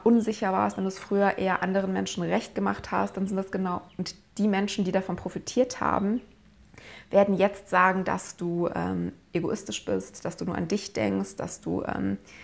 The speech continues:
ein schlechter Mensch bist. Aber nur, weil du diesen Menschen die,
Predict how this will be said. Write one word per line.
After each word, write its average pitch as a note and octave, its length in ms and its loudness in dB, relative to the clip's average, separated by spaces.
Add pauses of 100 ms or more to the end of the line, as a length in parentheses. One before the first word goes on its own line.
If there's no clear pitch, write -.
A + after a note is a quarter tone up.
(220)
ein F#3 80 -8
schlechter G3 320 2
Mensch G3+ 400 0
bist. - 460 0 (500)
Aber F#3 180 6
nur, G#3 260 8
weil F#3+ 120 8
du F#3 80 4
diesen F#3+ 280 2
Menschen F#3+ 680 2
die, F3 520 0